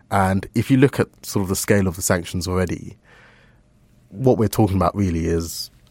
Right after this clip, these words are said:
there is now a determination to cripple the Russian economy. Um, and that's gonna have a very, very severe effect, not just for Russia, but for the global,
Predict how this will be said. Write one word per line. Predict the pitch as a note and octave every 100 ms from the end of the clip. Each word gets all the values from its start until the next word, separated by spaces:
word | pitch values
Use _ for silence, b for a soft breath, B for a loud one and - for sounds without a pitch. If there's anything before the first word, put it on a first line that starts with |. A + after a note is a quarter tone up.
| _ -
there | A2 G2
is | F#2+
now | G2+ F#2
a |
determination | E2+ E2+ F#2+ F2 F2 E2+ - E2
to | E2+
cripple | D#2+ G2+ - E2+
the | D#2
Russian | E2+ E2 -
economy. | D#2+ F2+ E2+ F2 - b b b b -
Um, | F2+ F2 E2 F2 E2+ - _ -
and | - F2+
that's | F2+
gonna | - E2+
have | E2+
a | E2
very, | F#2 E2+ E2+ E2+ E2 - -
very | G#2+ F2 E2
severe | F#2+ F2+ E2+
effect, | - F2+ - - - B B B -
not | G2+
just | F2+ -
for | F2+
Russia, | E2+ - E2
but | F2
for | -
the | F2
global, | E2+ F#2 E2+ E2 E2